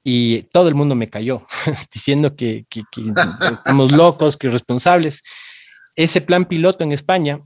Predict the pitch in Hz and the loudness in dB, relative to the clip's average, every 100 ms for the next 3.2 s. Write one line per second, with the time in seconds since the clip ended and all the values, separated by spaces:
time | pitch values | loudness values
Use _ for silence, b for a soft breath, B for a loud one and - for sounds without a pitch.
0 | _ 123 123 - 160 160 165 - 127 - | _ -12 -8 -2 -2 -2 -4 -2 -4 -6
1 | - 120 113 127 127 127 156 165 156 135 | -8 -8 -4 -4 -2 -2 0 0 -4 -6
2 | 165 165 147 247 - _ - 123 175 185 | -4 -4 -4 -10 -12 _ -8 2 4 4
3 | - | 2